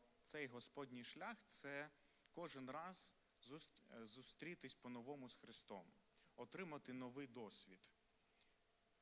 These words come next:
Той досвід, якого у нас, можливо, ще не було. І сьогодні я б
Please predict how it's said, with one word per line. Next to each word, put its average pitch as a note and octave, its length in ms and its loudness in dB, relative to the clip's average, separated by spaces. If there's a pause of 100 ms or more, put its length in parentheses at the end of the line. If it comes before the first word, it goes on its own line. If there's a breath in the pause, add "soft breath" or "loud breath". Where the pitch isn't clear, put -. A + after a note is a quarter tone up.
(160)
Той C#3 160 6
досвід, D3+ 520 2
якого C3 320 4
у B2+ 40 0
нас, C3+ 260 0
можливо, B2 380 2
ще A#2+ 260 0
не A#2+ 140 0
було. G#2+ 320 -2 (1900 loud breath)
І C3+ 180 2
сьогодні C3 760 2
я D3 180 2
б - 20 -16